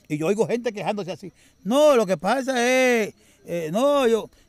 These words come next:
yo quiero ir para la iglesia, pero es que yo voy a la iglesia,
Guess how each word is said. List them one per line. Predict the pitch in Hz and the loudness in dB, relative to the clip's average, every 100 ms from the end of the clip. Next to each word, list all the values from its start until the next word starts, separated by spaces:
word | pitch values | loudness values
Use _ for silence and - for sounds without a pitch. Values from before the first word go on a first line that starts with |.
| - | -8
yo | 196 | -4
quiero | 262 262 | 0 0
ir | |
para | 269 269 | 0 -2
la | |
iglesia, | 214 202 294 277 208 175 | -2 0 0 0 0 0
pero | 180 | -2
es | 180 | -2
que | 254 | -2
yo | 269 | 0
voy | 277 | 2
a | |
la | 269 | 0
iglesia, | 196 202 294 311 247 220 214 | -2 2 4 6 4 0 -2